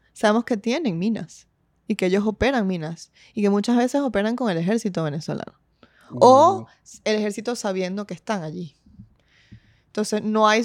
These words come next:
Speaker 1: mucha información, realmente es difícil saber exactamente cómo son las dinámicas, pero el punto es que se está convirtiendo en una región de negocios ilícitos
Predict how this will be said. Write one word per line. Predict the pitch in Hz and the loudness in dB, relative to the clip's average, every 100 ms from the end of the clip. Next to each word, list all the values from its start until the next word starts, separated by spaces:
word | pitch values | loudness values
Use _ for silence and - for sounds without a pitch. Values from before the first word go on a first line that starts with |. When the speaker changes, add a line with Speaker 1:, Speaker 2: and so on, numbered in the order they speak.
| - | -2
Speaker 1:
mucha | 240 262 285 285 302 | -4 -2 -2 -2 -4
información, | 285 277 220 202 - 240 240 269 285 | -2 -2 -2 -4 -4 -6 -6 -8 -14
realmente | 220 226 202 202 214 240 | -8 -4 -2 -2 -4 -4
es | 233 | -4
difícil | 254 - 240 240 233 | -4 -2 -4 -4 -4
saber | 214 190 | -2 -2
exactamente | 202 226 214 220 226 220 220 | -2 -6 -4 -6 -4 -4 -6
cómo | 214 220 | -6 -6
son | 226 | -4
las | 226 | -2
dinámicas, | 226 202 196 247 311 - _ - - - _ - | -2 -2 -4 -6 -8 -10 _ -20 -20 -20 _ 2
pero | 220 | 4
el | 214 208 | 6 2
punto | 233 277 226 247 285 - | -2 -2 -2 -2 -4 -4
es | 220 | -6
que | - | -4
se | 247 | -4
está | 254 226 | -4 -4
convirtiendo | 208 220 247 247 262 214 214 240 - | -4 -4 -4 -4 -4 -4 -4 -8 -6
en | 208 196 | -4 -2
una | 190 208 | -2 -2
región | 240 - 254 220 247 262 _ - - | -4 -4 -2 -2 -4 -8 _ -20 -12
de | 190 190 175 180 - - - - | -2 2 2 0 -10 -20 -20 -4
negocios | 190 190 190 190 185 175 165 208 | 0 2 2 0 -2 -4 -8 -6
ilícitos | 233 208 - 208 330 - | -6 -6 -8 -12 -12 -14